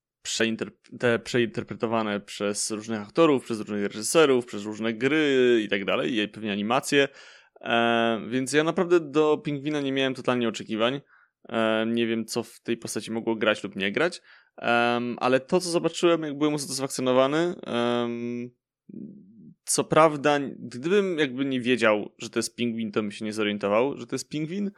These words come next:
Em, może właśnie dlatego, że jakby nie mam tego, e, backgroundu całego z,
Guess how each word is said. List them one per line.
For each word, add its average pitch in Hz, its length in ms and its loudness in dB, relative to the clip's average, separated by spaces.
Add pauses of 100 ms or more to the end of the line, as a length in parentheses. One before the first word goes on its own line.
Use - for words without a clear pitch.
(520)
Em, 117 760 -2 (640)
może 120 320 -4
właśnie 113 280 -4
dlatego, 110 420 -2
że 107 200 -2
jakby 104 280 -4 (240)
nie 113 180 -4
mam 107 160 -4
tego, 104 520 0 (120)
e, 104 60 0
backgroundu 107 540 -2
całego 101 460 -2
z, 104 120 -6